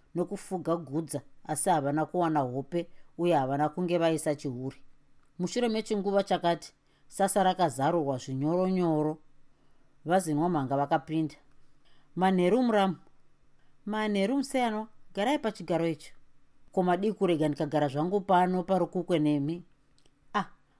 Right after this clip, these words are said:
mungagare sei parukukwe rwangu ipo paine chigaro chiripo?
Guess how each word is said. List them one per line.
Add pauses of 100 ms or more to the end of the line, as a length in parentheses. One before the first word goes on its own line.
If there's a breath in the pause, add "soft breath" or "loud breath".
(100)
mungagare
sei
parukukwe
rwangu (280 soft breath)
ipo
paine
chigaro
chiripo?